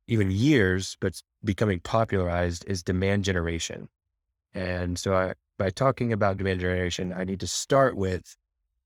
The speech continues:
capturing demand. So let's go through the idea of what capturing demand is. Right now, in your market, in your industry, as a contractor, there are people out there that are in demand for your services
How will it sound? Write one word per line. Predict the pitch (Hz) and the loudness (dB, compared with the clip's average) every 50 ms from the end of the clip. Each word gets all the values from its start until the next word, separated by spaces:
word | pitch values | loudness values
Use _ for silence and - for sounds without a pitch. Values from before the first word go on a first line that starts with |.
| _ _ - | _ _ -4
capturing | - 123 123 131 - - - 87 82 - | 0 0 0 0 0 -2 -6 -6 -6 -8
demand. | - 87 - - - - - - 156 - - _ _ _ _ _ _ _ _ _ _ | -12 -12 -10 -10 -10 -10 -12 -12 -14 -16 -18 _ _ _ _ _ _ _ _ _ _
So | - - 117 107 107 104 107 107 104 104 - _ _ _ _ _ _ _ _ _ - | 0 2 4 4 6 4 4 2 0 -4 -8 _ _ _ _ _ _ _ _ _ -8
let's | 131 - | -4 0
go | - 170 165 | 2 2 4
through | 160 165 143 | 4 4 6
the | 131 117 | 6 6
idea | 107 92 101 107 107 104 98 | 6 4 4 4 6 6 6
of | 90 95 92 90 | 4 2 2 4
what | 98 98 92 - - | 4 4 2 2 -2
capturing | - 113 104 98 95 - - 104 95 92 | -2 0 0 0 0 0 0 0 0 2
demand | 90 90 90 90 87 87 85 82 | 0 0 0 0 0 0 -2 -4
is. | 85 82 87 - - - - - _ _ _ _ _ _ _ _ _ _ | -6 -8 -10 -12 -12 -14 -16 -16 _ _ _ _ _ _ _ _ _ _
Right | - 117 135 143 131 | 2 2 2 4 4
now, | 131 123 120 113 113 113 113 110 110 - _ _ _ _ _ _ - | 2 2 2 2 2 2 2 0 -2 -6 _ _ _ _ _ _ -2
in | 113 117 117 | 2 4 4
your | 120 123 120 117 | 6 6 6 6
market, | 113 104 101 98 - 110 101 95 - | 6 6 4 4 2 0 -2 -2 -2
in | - 98 95 | -4 -4 -2
your | 98 98 - - | -2 -2 0 0
industry, | 110 107 101 - - - 101 95 95 92 92 - _ _ _ _ - | 0 0 0 -2 -2 0 0 0 0 -2 -4 -8 _ _ _ _ -2
as | 101 104 117 113 | 0 0 0 0
a | 110 | -2
contractor, | - - 95 92 87 - 101 92 87 87 - - 92 87 87 87 - _ _ _ _ | -2 0 0 0 0 2 2 2 2 0 -2 -2 -2 -2 -2 -2 -6 _ _ _ _
there | - 98 92 | 0 2 2
are | 90 | 2
people | - - 208 208 208 160 135 120 | 2 4 4 4 6 6 6 6
out | 120 120 113 113 | 6 4 4 4
there | 104 95 95 95 | 4 4 4 4
that | 87 92 92 | 4 2 2
are | 92 90 | 2 2
in | 92 90 | 2 0
demand | 87 92 90 95 101 110 113 120 120 117 - | 0 0 2 2 4 4 4 2 2 0 0
for | - 98 90 | 2 2 4
your | 90 87 87 104 117 139 147 | 4 4 4 4 4 4 4
services | - - - 123 123 117 117 98 - - 90 85 90 92 - - | 2 0 0 0 0 0 -2 -4 -6 -6 -8 -8 -8 -10 -12 -14